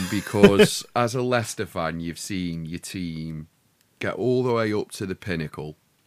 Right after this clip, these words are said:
Speaker 1: and then drop all the way back down again. And in
Speaker 2: Mm.
Speaker 1: that time, you've been relegation favourites to one season, to league champions the season after,
Speaker 2: Mm-hmm.
Speaker 1: to F A Cup winners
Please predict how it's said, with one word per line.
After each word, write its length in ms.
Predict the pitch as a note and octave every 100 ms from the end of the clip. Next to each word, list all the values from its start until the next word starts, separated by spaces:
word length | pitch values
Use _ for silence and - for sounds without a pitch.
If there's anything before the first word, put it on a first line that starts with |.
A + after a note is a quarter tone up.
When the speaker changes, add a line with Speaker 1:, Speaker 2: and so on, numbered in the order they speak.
| _ -
Speaker 1:
and 220 | F2 D#2+
then 160 | E2 D#2
drop 240 | E2 D2+
all 140 | E2+ D2+
the 60 |
way 120 | D#2
back 220 | D2 C#2+ -
down 240 | D2 C#2+
again. 300 | C#2 C#2 C2 -
And 80 | F2
in 140 | G2
Speaker 2:
Mm. 20 |
Speaker 1:
that 180 | G2+ F#2+
time, 480 | - F2+ D#2+ D#2 D2+
you've 260 | D2+ D2+ -
been 340 | D2+ D2 D2+ - _ _ _ -
relegation 680 | F#2+ F#2+ F#2+ F#2+ E2+ - D2+
favourites 600 | - C#2+ D2 C2+ B1+ -
to 100 | D2
one 240 | C#2+ C#2+
season, 520 | C2+ C#2 C2+ C2+ C#2+ - _ _ - _ _
to 120 | - C#2+
league 400 | C#2+ F#2 G2+ E2+
champions 680 | - F2+ D#2+ E2 D#2+ D#2
the 120 | D#2
season 420 | D2+ - D2 C#2+ C#2+
after, 400 | C#2 - C#2 C2+ -
Speaker 2:
Mm-hmm. 260 | A2 F#2+ G2+
Speaker 1:
to 220 | - - _
F 240 | A2 A#2 -
A 160 | G2+
Cup 260 | F#2+ - A2 -
winners 580 | E2+ E2 D#2+ D#2+ -